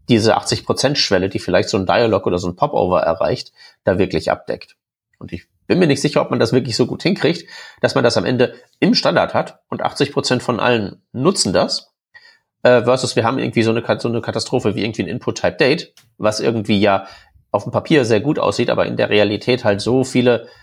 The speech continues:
Spezialitäten und Sonderanpassungen, äh, Anpassungen jeweils immer braucht, dass es vielleicht besser gewesen wäre, das einfach sein zu lassen und zu sagen, das ist out of scope, nehmt halt weiter eure Diffs, es geht ja bisher auch.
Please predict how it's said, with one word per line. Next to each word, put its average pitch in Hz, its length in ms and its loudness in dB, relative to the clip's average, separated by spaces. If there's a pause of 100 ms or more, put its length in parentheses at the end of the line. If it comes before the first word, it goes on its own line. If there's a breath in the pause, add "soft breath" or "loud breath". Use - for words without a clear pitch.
(420 loud breath)
Spezialitäten 131 800 0
und 113 180 -4
Sonderanpassungen, 131 600 2
äh, 127 140 4
Anpassungen 123 600 -2
jeweils 120 300 2
immer 113 160 0
braucht, - 340 0
dass 113 140 -2
es 113 200 -4 (920 soft breath)
vielleicht 185 320 0
besser 165 260 2
gewesen 156 440 0
wäre, 147 180 2
das 127 140 2
einfach 107 240 -4
sein 110 260 0
zu - 120 -2
lassen 180 280 0
und 147 100 0
zu 127 140 -2
sagen, 127 320 0
das 113 140 -2
ist - 80 -2
out 117 180 0
of 104 80 -4
scope, - 280 -2
nehmt 127 180 0
halt 104 140 0
weiter 117 240 2
eure 110 240 0
Diffs, 139 240 0
es 117 120 -2
geht 107 160 0
ja 104 80 0
bisher 98 380 0
auch. 196 280 0